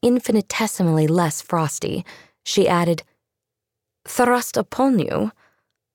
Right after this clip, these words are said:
Do explain." "We relied upon you.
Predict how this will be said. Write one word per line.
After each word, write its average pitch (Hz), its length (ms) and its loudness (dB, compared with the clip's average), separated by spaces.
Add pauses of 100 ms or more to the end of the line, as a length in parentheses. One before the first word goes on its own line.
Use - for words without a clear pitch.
(280)
Do 302 160 6
explain." - 720 -4 (1160)
"We 175 220 4
relied 160 580 4
upon 147 320 0
you. 151 240 2